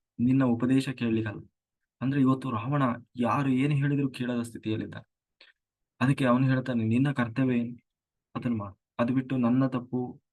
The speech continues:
ನಾನ-, ನಾನು ಅದು ಮಾಡಿ," ಯಾಕೆಂದ್ರೆ ಈಗ ಮುಗಿದು ಹೋಗಿದೆ ಅದು. ತಪ್ಪೋ ಸರಿನೋ ಮಾಡಿದ್ದಾಗಿದೆ. ಆದ್ರೆ ನಾನು ತಪ್ಪು ಮಾಡಿದ್ದೇನಲ್ಲ, ನೀನ್ ಸರಿ ಮಾಡು. ಯಾಕೆಂದ್ರೆ, ಆ,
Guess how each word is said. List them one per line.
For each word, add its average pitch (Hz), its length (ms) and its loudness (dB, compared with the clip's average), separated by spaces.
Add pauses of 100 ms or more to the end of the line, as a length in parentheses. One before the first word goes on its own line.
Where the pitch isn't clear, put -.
(120)
ನಾನ-, 123 680 0
ನಾನು 120 200 2
ಅದು 117 120 0
ಮಾಡಿ," 131 260 0
ಯಾಕೆಂದ್ರೆ 147 380 -2 (300)
ಈಗ 139 180 6
ಮುಗಿದು 143 540 4
ಹೋಗಿದೆ 151 280 2
ಅದು. 113 100 -6 (300)
ತಪ್ಪೋ 139 320 -2
ಸರಿನೋ 123 580 0
ಮಾಡಿದ್ದಾಗಿದೆ. 123 720 -2 (180)
ಆದ್ರೆ 127 300 -4 (720)
ನಾನು 135 320 6
ತಪ್ಪು 147 180 0
ಮಾಡಿದ್ದೇನಲ್ಲ, 127 460 2
ನೀನ್ 151 240 -2
ಸರಿ 165 200 -2
ಮಾಡು. 151 340 -2 (240)
ಯಾಕೆಂದ್ರೆ, 147 380 -4 (500)
ಆ, 139 60 -2